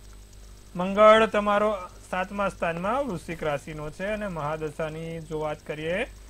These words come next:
તો ગુરુની મહાદશાની અંદર શુક્રની અંતરદશા ચાલી રહી છે.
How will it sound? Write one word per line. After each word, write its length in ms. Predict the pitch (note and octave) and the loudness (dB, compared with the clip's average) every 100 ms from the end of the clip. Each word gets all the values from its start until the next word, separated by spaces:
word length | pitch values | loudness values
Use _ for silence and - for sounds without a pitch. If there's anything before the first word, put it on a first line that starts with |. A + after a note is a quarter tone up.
| - - | -14 -10
તો 100 | F3+ | -6
ગુરુની 400 | E3 E3 D#3+ D#3 | -2 -2 -2 -4
મહાદશાની 680 | C#3 C#3 D3 C3+ D3+ D3 | -4 -4 -4 -6 -8 -8
અંદર 460 | C#3+ D3 F3+ C4 E4+ | -10 0 6 6 6
શુક્રની 460 | - E3 D#3+ D#3 | -4 -6 -6 -6
અંતરદશા 520 | C#3+ C#3 C#3 D3 D3+ C#3+ | -10 -10 -8 -8 -6 -6
ચાલી 300 | D3+ D#3 E3+ | -4 -4 -2
રહી 220 | F3+ F#3 | -4 -4
છે. 240 | A3 B3+ | -2 -2